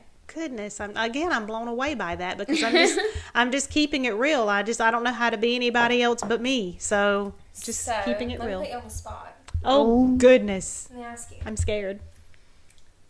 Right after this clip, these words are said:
Speaker 2: Who was your favorite special guest other than yourself?
Speaker 1: You know, uh, you're making me compete against my own children. And I
Speaker 2: So
Speaker 1: can't
Speaker 2: you've got Dee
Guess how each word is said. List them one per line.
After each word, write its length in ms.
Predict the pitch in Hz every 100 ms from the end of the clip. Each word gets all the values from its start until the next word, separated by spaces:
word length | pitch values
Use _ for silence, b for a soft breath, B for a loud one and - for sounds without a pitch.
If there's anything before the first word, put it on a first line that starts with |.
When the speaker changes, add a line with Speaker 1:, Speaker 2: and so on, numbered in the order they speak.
| - - - -
Speaker 2:
Who 180 | 294 339
was 220 | 359 269
your 240 | 254 269 285
favorite 380 | 220 196 196 -
special 400 | - 208 - -
guest 520 | 190 - 226 - - -
other 200 | 226 233 233 226
than 100 | 220
yourself? 580 | 214 214 214 - -
Speaker 1:
You 140 | 233 247
know, 580 | 240 247 254 247 233 220
uh, 40 |
you're 180 | 220 220
making 240 | 214 220
me 80 | 214
compete 380 | 208 208 196 202
against 260 | 196 190
my 160 | 202 190
own 220 | 190 196
children. 640 | 196 196 196 180 180 180 185 b b b b b b b
And 180 | 202 190
I 100 | 190
Speaker 2:
So 80 | -
Speaker 1:
can't 160 | 226 233
Speaker 2:
you've 120 | 247
got 260 | 254 233 220
Dee 520 | 233 240 247 285 320